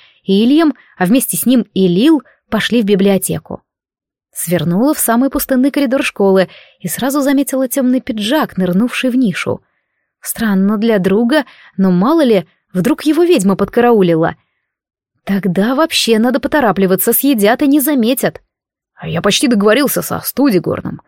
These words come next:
Это был голос Карла. Я резко остановилась в шаге от ниши, спрятанной за колонной. Послышался звук поцелуя. Скривившись, отвернулась и пошла обратно.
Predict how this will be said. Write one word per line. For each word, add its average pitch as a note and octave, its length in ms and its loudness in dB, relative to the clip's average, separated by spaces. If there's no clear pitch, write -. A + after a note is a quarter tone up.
Это - 160 -10
был F3 240 -2
голос C#4+ 300 -2
Карла. E3+ 440 -2
Я G#3 160 0
резко G3+ 260 0
остановилась F#3+ 560 0
в - 60 -8
шаге G#3 340 2
от C4+ 120 -4
ниши, F3+ 260 0
спрятанной G3+ 540 0
за G3+ 120 0
колонной. F3+ 600 -2
Послышался G3 680 -4
звук B3 280 -4
поцелуя. F3 600 0
Скривившись, G3+ 680 0
отвернулась G3 680 0
и - 40 -4
пошла G#3 380 -2
обратно. E3+ 480 -4